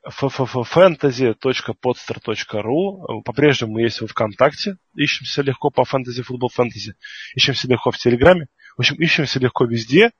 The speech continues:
слушайте нас, рассказывайте о нас друзьям, которые еще не нас слушают, но играют в фэнтези. Заходите в наш чатик обязательно, задавайте свои вопросы. Напомню,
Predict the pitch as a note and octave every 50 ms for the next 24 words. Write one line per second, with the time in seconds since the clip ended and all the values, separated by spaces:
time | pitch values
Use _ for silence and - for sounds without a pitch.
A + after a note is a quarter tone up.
0 | _ _ - - - D3+ D3+ - - G3+ - - F3+ F#3 G3 F#3+ - - - _
1 | _ - - - - - - _ _ B2 B2+ B2 - - E3+ D3 C#3+ C3 - -
2 | B2+ B2+ C3 C3 A2+ - - A2 A#2+ A2+ C#3 C3+ A#2+ - A#2+ - - B2 A#2 A2
3 | G#2 - - A#2+ G#2 G#2 G#2 G#2+ A2+ C3 D#3 D3+ - _ _ - - - C3 C#3
4 | D3 C#3 - - - D3+ C#3+ - - C#3+ - D#3 D3+ C3+ C3+ C#3 C#3 C#3 - -
5 | - C#3+ C#3 B2+ - B2+ A#2+ A#2+ - _ _ _ - - _ _ _ A2 G#2+ A#2
6 | - D3 E3 F3+ D3 - B2+ A#2+ A#2+ A2 - - - B2+ C3+ - - - F3 E3
7 | D3+ D3 E3+ E3 - C#3+ B2 A#2+ D3 D#3+ E3 - - - B2+ A#2 A#2 A#2+ - -
8 | A#2+ A#2+ B2 C3+ - - F#3 E3+ - _ _ - - - - _ - B2 A#2+ -
9 | D3 D#3 D3+ D3 C#3+ C#3+ C3 A#2